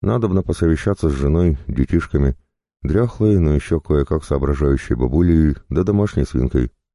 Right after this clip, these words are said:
Мне до пособия по старости всего полгода осталось, а с такой службой, как сегодня, я до нее точно не дотяну. Эх, так ведь тихо было.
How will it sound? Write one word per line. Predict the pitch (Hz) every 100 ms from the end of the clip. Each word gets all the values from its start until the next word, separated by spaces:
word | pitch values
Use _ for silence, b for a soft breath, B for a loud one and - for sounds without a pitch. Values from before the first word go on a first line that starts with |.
| _ _ _ _ _ _ _
Мне | - 78 101
до | 98
пособия | 87 - 107 95
по | 87
старости | 90 110 113 - -
всего | - - 87
полгода | - 90 82 76 60
осталось, | - 62 50 - - _ _ _ _ _
а | - -
с |
такой | - - 71
службой, | - 78 69 65
как | 65 60
сегодня, | 65 71 85 64 55 - _ _ _ _ _ _
я | 85 101 123
до | 110
нее | 101 107
точно | - 78 69 78
не | 71
дотяну. | 67 - 67 65 - _ _ _ _ _ _ _ _
Эх, | 67 71 71 67 - - _
так | - 80
ведь | 80 76
тихо | - 76 69
было. | 64 62 58